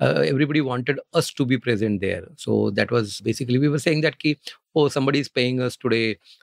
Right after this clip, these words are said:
twenty thousand rupees an hour. Tomorrow they will pay, let's say, fifty thousand rupees an hour," and nothing beyond. And we wanted to scale. And that was the kind of thought that we had. So we said, "This can't work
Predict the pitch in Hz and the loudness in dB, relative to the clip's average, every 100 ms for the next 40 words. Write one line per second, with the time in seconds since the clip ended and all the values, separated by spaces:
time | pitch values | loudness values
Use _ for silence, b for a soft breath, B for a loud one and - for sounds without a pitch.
0 | _ 120 120 120 117 117 110 113 110 107 | _ 0 2 2 2 0 0 0 2 0
1 | 107 110 104 107 107 110 107 107 101 107 | 0 -2 -4 -2 0 0 0 -2 -2 0
2 | 101 - - - - 120 113 107 104 104 | 0 -2 -4 -4 0 0 2 2 0 -2
3 | 101 101 98 98 B B B - 123 123 | 0 -2 -2 -6 B B B 0 2 2
4 | 139 147 113 110 90 87 _ b b b | 2 2 2 0 -4 -10 _ b b b
5 | b - 135 151 160 147 165 - - - | b -2 0 2 2 0 -4 -6 -6 0
6 | 120 95 95 - _ _ 104 107 104 101 | 0 0 -4 -16 _ _ -4 0 0 -2
7 | 107 107 104 107 123 113 113 123 - 175 | -6 -6 -4 -2 0 0 0 -2 -2 -6
8 | 139 - 113 113 117 - - 113 117 110 | -4 0 0 0 -2 -8 -4 -2 0 0
9 | 104 117 98 98 92 - 117 104 113 - | 0 0 2 0 -4 -6 -4 -2 -2 -2
10 | 113 110 B B B _ 113 107 160 - | -2 -4 B B B _ -2 0 0 0
11 | 131 117 107 117 | -2 -2 -2 -2